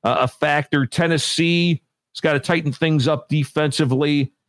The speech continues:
And then out west, that, that's still the Chiefs' domain.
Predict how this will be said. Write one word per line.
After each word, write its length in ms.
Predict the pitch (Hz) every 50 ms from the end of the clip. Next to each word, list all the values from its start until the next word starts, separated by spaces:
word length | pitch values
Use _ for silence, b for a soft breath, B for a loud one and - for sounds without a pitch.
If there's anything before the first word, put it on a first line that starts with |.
| _ _ _
And 160 | - 123 139 143
then 160 | 151 151 151
out 340 | 151 156 147 139 127 127 131
west, 840 | 131 151 165 180 175 - - - - - - - - - - - _ _ _ _ _ _ _ _ _ _ -
that, 140 | 147 156 143
that's 240 | 151 160 160 -
still 480 | - - - - 160 151 151 147 143 131
the 220 | 123 131 127 123
Chiefs' 420 | 101 - - - 151 147 123 - -
domain. 760 | - 135 127 127 127 127 135 139 135 135 135 135 131 120